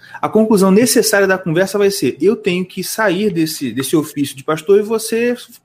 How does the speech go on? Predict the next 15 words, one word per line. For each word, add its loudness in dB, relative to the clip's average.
sei -6
lá, 2
camelô, 0
funcionário -6
público, -6
eu -2
tenho -4
que 0
arranjar 2
um 0
emprego, -2
porque -6
eu 4
falhei, 0
assim, -4